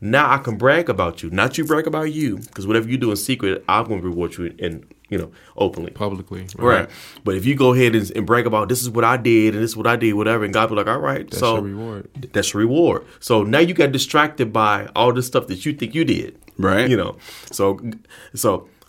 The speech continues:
Speaker 1: like you're saying, um, the background from which we come from,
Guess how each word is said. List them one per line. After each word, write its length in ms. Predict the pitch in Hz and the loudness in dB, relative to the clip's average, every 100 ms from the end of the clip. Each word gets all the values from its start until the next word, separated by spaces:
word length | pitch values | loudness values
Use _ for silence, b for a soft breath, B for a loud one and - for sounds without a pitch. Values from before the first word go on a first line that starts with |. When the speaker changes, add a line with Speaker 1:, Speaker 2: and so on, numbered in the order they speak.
| _ - | _ -4
Speaker 1:
like 160 | 135 | -2
you're 40 | 165 | 0
saying, 400 | 170 143 - - | 2 2 0 -4
um, 280 | 104 95 92 B B B B B - | -2 -2 -4 B B B B B -2
the 120 | 117 | 0
background 640 | 101 131 170 143 127 113 113 | 4 4 2 2 0 0 -4
from 180 | - 117 | -4 0
which 240 | 117 113 | 0 -2
we 80 | 110 | -10
come 220 | - 104 | -6 -6
from, 320 | 92 85 - | -6 -10 -10